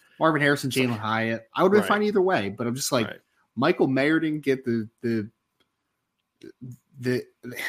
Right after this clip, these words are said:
Speaker 1: he didn't
Speaker 2: And
Speaker 1: get
Speaker 2: then
Speaker 1: the
Speaker 2: the
Speaker 1: John
Speaker 2: f-,
Speaker 1: Mackey.
Speaker 2: the Football
Speaker 1: And
Speaker 2: Writers Association of America had Brock Bowers as the number one, the
Speaker 1: I
Speaker 2: first team
Speaker 1: saw
Speaker 2: tight
Speaker 1: that.
Speaker 2: end this year.
Speaker 1: I saw
Speaker 2: It's like,
Speaker 1: that. I told you,
Speaker 2: that's
Speaker 1: I told
Speaker 2: why
Speaker 1: you that was gonna happen.
Speaker 2: That's
Speaker 1: Told you
Speaker 2: why
Speaker 1: that
Speaker 2: I
Speaker 1: was gonna happen.
Speaker 2: <laughs> That's just a joke. It really is. It,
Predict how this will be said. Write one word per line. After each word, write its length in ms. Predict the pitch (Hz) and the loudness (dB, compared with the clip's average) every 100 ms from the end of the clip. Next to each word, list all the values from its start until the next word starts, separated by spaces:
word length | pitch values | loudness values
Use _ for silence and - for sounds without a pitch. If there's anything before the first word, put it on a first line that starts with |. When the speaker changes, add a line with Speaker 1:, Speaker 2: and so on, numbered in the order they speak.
| - - | -10 -4
Speaker 1:
he 120 | 139 | 0
didn't 180 | 151 165 | 4 6
Speaker 2:
And 60 | 165 | 8
Speaker 1:
get 60 | |
Speaker 2:
then 60 | 185 | 8
Speaker 1:
the 60 | 160 | 8
Speaker 2:
the 40 | |
Speaker 1:
John 100 | 139 | 6
Speaker 2:
f-, 20 | |
Speaker 1:
Mackey. 200 | 123 107 | 2 4
Speaker 2:
the 20 | 151 | 6
Football 360 | - 208 180 170 | 8 8 8 8
Speaker 1:
And 80 | |
Speaker 2:
Writers 340 | 151 156 160 131 | 10 8 6 2
Association 640 | 123 147 135 139 127 117 | 0 2 2 2 -2 -2
of 40 | |
America 360 | 113 127 123 113 | 0 2 2 0
had 280 | 107 104 101 | -4 -6 -6
Brock 300 | 113 117 - | -2 -2 -2
Bowers 340 | 110 110 98 | -4 -4 -4
as 80 | 95 | -8
the 100 | 104 | -10
number 200 | 101 101 | -8 -6
one, 280 | 98 95 95 _ | -8 -10 -14 _
the 60 | - | -6
Speaker 1:
I 40 | |
Speaker 2:
first 260 | 120 120 117 | -2 0 -2
team 100 | 101 | -4
Speaker 1:
saw 60 | |
Speaker 2:
tight 160 | 95 98 | -4 -4
Speaker 1:
that. 80 | 98 | -6
Speaker 2:
end 120 | 92 | -10
this 160 | - | -12
year. 180 | - - - | -12 -10 -10
Speaker 1:
I 60 | |
saw 200 | 117 98 | -8 -8
Speaker 2:
It's 80 | 98 | -8
like, 120 | 101 | -10
Speaker 1:
that. 60 | - | -8
I 80 | 131 | 0
told 160 | 180 220 | 4 4
you, 40 | |
Speaker 2:
that's 100 | - | 4
Speaker 1:
I 40 | 135 | 2
told 80 | 135 | 2
Speaker 2:
why 60 | 165 | 4
Speaker 1:
you 60 | |
that 160 | 143 147 | 4 2
was 100 | 123 | 0
gonna 160 | 110 104 | -4 -6
happen. 300 | 98 107 110 | -6 -8 2
Speaker 2:
That's 240 | 175 202 | 6 6
Speaker 1:
Told 20 | 160 | 8
you 40 | |
Speaker 2:
why 100 | 170 | 8
Speaker 1:
that 60 | 160 | 8
Speaker 2:
I 80 | 170 | 6
Speaker 1:
was 100 | - | 2
gonna 140 | 98 | -6
happen. 240 | 101 123 - - - - - | -10 -12 -16 -6 -4 -6 -8
Speaker 2:
<laughs> 40 | |
That's 680 | 151 - - - - - - | -12 -12 -16 -18 -16 -14 -12
just 160 | - 110 | -12 -12
a 40 | |
joke. 460 | 107 - - - - _ - _ | -10 -10 -10 -14 -20 _ -20 _
It 180 | - 214 | 0 2
really 300 | 277 254 226 | 4 2 4
is. 320 | 202 113 101 - | 2 2 -2 -2
It, 180 | 170 | -4